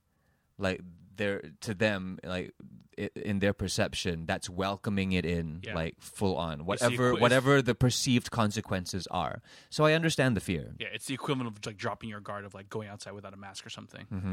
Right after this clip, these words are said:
Speaker 1: mm-hmm.
Speaker 2: But I guess also my same thing is, like, don't you wanna go back to life how it was before? Where
Speaker 1: Yeah,
Speaker 2: you
Speaker 1: like,
Speaker 2: know?
Speaker 1: that's, that's, like, the main thing, right? It's more of just, like, how do you, 'cause,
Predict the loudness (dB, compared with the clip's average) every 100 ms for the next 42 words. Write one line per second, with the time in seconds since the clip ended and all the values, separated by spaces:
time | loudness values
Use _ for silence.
0 | -4 -4 -6 -8 -6 -4 -4 -4 -4 -4
1 | -6 -6 -8 -10 -12 -14 -14 _ -6 -4
2 | -2 -4 -4 -4 -6 -6 -10 -10 -12 -12
3 | -12 -8 -10 -10 -14 -14 -14 -8 -6 -6
4 | -6 -2 4 6 8 6 4 2 2 2
5 | 4 6 4 2 2 2 4 2 2 2
6 | -2 -2 -2 -4 -4 -4 -4 -4 -2 -4
7 | -2 0 0 -2 -2 -2 -2 -2 0 2
8 | 2 0 0 -2 -2